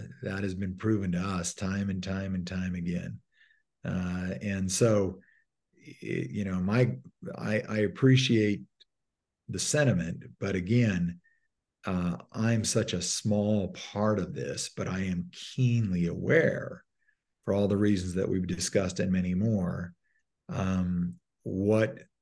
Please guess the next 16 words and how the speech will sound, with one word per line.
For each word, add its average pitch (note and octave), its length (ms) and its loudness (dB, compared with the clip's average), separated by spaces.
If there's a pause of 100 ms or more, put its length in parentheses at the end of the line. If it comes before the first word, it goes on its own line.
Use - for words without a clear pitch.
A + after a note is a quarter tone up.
(400)
the G#2 120 -6
power A2+ 540 2
of F2+ 160 0
this F#2 140 0
show, G2 520 -2 (100)
and G2+ 160 -2
it F#2+ 160 -4
humbles G#2+ 400 0
me G#2+ 160 0
to - 140 -6
my G2+ 160 -2
core. - 420 -2 (640)
And G2+ 140 -2
I G#2 120 4
hope A2+ 280 4
I A2 360 2